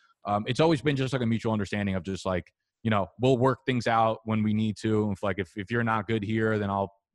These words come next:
help out here and, like, vice versa and shit. So it's never like, I, I don't want the work to come in between, like, the, the friendship. You know what I mean?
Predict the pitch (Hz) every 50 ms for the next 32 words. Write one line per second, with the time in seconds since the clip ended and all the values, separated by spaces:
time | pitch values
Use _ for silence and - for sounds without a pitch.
0 | _ - 101 95 104 104 - _ _ - 101 101 101 - 95 92 120 127 123 120
1 | 117 113 107 104 98 98 90 92 104 107 101 - - 98 98 95 - - 90 92
2 | 90 - - 92 87 - - 95 92 92 92 - - 117 117 110 113 110 107 104
3 | 101 95 - _ _ _ _ _ _ _ _ _ _ _ _ _ - 104 - _
4 | 117 117 127 131 127 123 123 123 117 113 113 117 113 104 107 104 101 107 117 113
5 | 107 - _ - - 107 101 98 98 - - - 113 110 110 107 104 98 95 -
6 | - 113 110 104 104 101 95 95 92 87 82 90 95 92 90 90 85 95 92 87
7 | - - 104 98 95 - - 85 82 - - 87 92 90 92 95 95 101 107